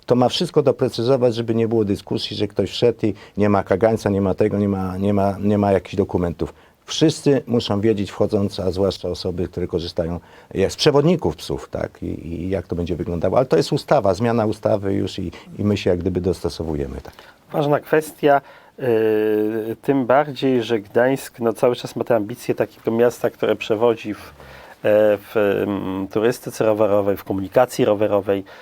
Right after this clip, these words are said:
Speaker 2: I tutaj też na tej sesji pojawi się wątek z tym związany, bo będziemy się starać o to, żeby, mm, no, gościć konferencję międzynarodową, y, pod nazwą Velocity w dwa tysiące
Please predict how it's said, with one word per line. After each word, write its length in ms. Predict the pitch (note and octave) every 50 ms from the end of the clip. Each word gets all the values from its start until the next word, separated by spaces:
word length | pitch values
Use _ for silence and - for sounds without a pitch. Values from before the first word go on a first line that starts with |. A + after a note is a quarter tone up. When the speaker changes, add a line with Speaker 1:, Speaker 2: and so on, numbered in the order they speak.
| - - - - _ _ _
Speaker 2:
I 80 | B2+ A#2
tutaj 340 | - C3+ A#2+ - C3+ B2 A#2+
też 440 | - A#2 A#2 A#2+ B2 - - -
na 220 | - B2 A#2 A#2 A2
tej 180 | - - A2
sesji 340 | G#2 - - A#2+ - - A2+
pojawi 420 | - - G#2+ G#2+ A2 G#2+ G#2 G#2 G2
się 220 | - - A2 G2
wątek 360 | F#2+ A2 A2 G2+ - G#2 -
z 40 | -
tym 160 | - A#2 G#2+
związany, 540 | G2 G2+ A2 A2 G2+ G2 A2 A2 B2 C3+ C#3
bo 180 | B2 A#2+ A#2+ A#2
będziemy 480 | A#2 A#2 A2 G#2 G2+ G#2+ A2 A#2 B2+
się 160 | A#2 - A2
starać 500 | G#2 - - - A2+ A#2 A#2 A#2 A#2 -
o 140 | - - A#2
to, 200 | - - B2 C#3+ - - - - - - - _ _ _
żeby, 800 | - A#2+ A2 G#2 - A2 A2 G#2+ G#2+ A2 - G#2+ A2 A2 A2 A#2+ C3+ - _ _ -
mm, 420 | A#2+ A#2 A2+ A2+ A2+ A2+ A2+ A2+
no, 100 | B2+ B2+
gościć 360 | B2 C3+ B2+ - - C#3 -
konferencję 520 | - B2+ A#2 - C3 A#2+ A2+ G2+ - - F2+
międzynarodową, 800 | F2 F2 E2 E2 F2+ F#2 E2 E2 E2 F2+ D#2+ - E2 E2 D#2+ E2 _ - - - - - - _ _
y, 300 | B2 - G2+ F#2+ G2 F#2+ F#2+
pod 220 | - - G2+ G2+ -
nazwą 320 | A2+ G#2 - G#2 G#2 G2+
Velocity 840 | F#2+ G2+ G#2 G2 G2 F#2 - - A2 G2+ - - C3 C#3 D#3 E3 D#2
w 140 | - - -
dwa 180 | G2+ G2+ G#2
tysiące 500 | G2 - - - A2+ G2+ - - - G#2